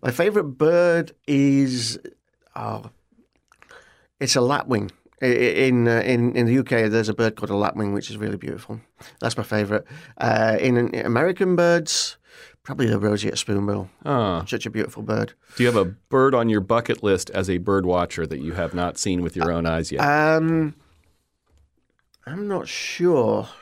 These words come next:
Speaker 1: I'm not sure I do. Um, maybe, um, maybe seeing an emu in the wild,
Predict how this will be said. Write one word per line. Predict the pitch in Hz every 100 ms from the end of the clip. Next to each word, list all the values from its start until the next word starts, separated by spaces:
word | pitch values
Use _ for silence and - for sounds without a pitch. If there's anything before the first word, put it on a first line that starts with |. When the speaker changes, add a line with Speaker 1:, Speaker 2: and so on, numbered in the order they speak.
| - _
Speaker 1:
I'm | 113 123
not | 143 151
sure | - 147 135
I | 123
do. | 120 131 117 110 107 -
Um, | 117 113 113 117 110 _ _ _ _ _ _ -
maybe, | 131 135 143 131 131 127 123 120 117 113
um, | 110 113 110 110 107 107 110 _ _ _ _ _ _ _ _ -
maybe | 139 135
seeing | 113 135 123
an | 110
emu | 117 127 113 107
in | 107
the | 104
wild, | 107 110 104